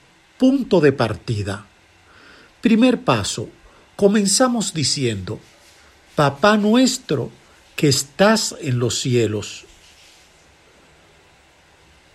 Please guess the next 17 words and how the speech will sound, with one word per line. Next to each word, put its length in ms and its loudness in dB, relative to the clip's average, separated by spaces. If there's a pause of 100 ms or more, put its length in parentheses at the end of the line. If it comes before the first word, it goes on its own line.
(200)
No 180 6
solo 320 2
estás 320 0
saludando 500 2
a 100 0
tu 140 -2
Padre 540 0
que 100 -4
está 680 -2
en 180 -2
los 220 -4
cielos. 640 -4 (880)
Esto 400 4
no 160 0
solo 400 0
se 180 2
refiere 760 0